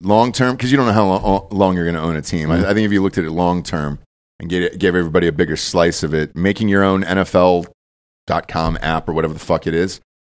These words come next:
Speaker 1: gajillion dollars, and keep every game on there. And then you would just buy the package there. I would. And then you're forced to watch the ads. They can book all that and everything else.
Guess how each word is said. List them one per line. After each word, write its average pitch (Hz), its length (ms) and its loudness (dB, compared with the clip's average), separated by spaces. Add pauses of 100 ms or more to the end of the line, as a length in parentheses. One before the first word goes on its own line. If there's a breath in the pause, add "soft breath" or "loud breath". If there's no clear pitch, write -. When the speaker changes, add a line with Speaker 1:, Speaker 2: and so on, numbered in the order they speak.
(340)
Speaker 1:
gajillion 87 380 -2
dollars, 78 380 0
and 87 140 -8
keep 104 180 0
every 107 220 2
game 98 200 0
on 95 120 2
there. 95 180 2
And 98 160 -2
then 143 200 0
you 131 100 2
would 117 100 -2
just 110 140 -6
buy 117 180 4
the - 60 -4
package 107 380 -2
there. 95 300 0
I 92 80 4
would. 78 240 0 (380 soft breath)
And 85 100 -6
then 98 80 -2
you're 98 80 -2
forced 113 280 2
to 101 80 -2
watch 98 260 2
the 85 120 2
ads. 98 300 2
They 87 100 0
can 82 140 -6
book 80 180 -6
all 80 140 2
that 98 240 2
and 87 80 -6
everything 87 320 0
else. 95 300 0